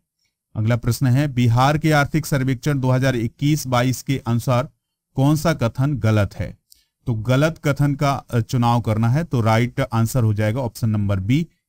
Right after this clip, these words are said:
यानी बिहार में प्राथमिक क्षेत्र में दो दशमलव आठ प्रतिशत की दर से वृद्धि हुई है।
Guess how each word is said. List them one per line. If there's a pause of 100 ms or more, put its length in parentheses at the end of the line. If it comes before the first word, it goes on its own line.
यानी
बिहार
में
प्राथमिक
क्षेत्र
में
दो
दशमलव
आठ
प्रतिशत
की
दर
से (420)
वृद्धि
हुई
है।